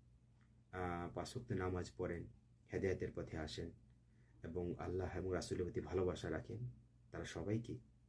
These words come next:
এই জিনিসগুলো, মানে এই সুন্নতগুলো খুব সুন্দরভাবে পালন করতে পারবেন, যা আপনার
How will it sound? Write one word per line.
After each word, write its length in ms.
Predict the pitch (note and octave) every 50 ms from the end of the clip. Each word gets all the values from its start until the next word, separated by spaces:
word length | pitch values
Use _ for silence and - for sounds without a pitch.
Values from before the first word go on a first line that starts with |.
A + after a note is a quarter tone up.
| - - - - - - - - -
এই 120 | - G2+ F2+
জিনিসগুলো, 520 | F#2+ F#2+ F2+ F2+ F2 E2+ E2+ F#2 G2 -
মানে 180 | - - F2+ -
এই 80 | -
সুন্নতগুলো 540 | - - - - F#2 G2 G2+ - - G2+ G2
খুব 180 | - - B2 B2
সুন্দরভাবে 400 | - - C#3+ D3+ C3+ A2 F#2 E2+
পালন 240 | - D2 D2 D#2 D#2+
করতে 240 | E2 E2 - -
পারবেন, 320 | - - B1+ C2 - B1 - - - - - - - - - - - - - - - - - - F2+
যা 140 | G2 F#2+ F2+
আপনার 260 | F2 - - F2+